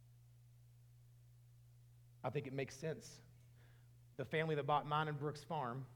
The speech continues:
the Lang family, when we left Frankfurt,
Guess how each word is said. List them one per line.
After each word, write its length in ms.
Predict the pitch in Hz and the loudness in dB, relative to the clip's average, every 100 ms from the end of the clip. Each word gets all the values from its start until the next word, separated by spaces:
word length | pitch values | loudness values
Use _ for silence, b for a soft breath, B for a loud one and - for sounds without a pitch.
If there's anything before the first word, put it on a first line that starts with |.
| - - - - - - - - - - - - | -20 -20 -20 -20 -20 -20 -20 -20 -20 -20 -16 -8
the 60 | |
Lang 280 | 127 147 147 | -2 0 0
family, 420 | - 110 107 123 127 - - | -2 -4 -2 -4 -6 -12 -8
when 100 | 123 | -4
we 140 | 127 | -2
left 180 | 127 - | -2 -2
Frankfurt, 500 | 147 139 - 113 | -6 -6 -6 -10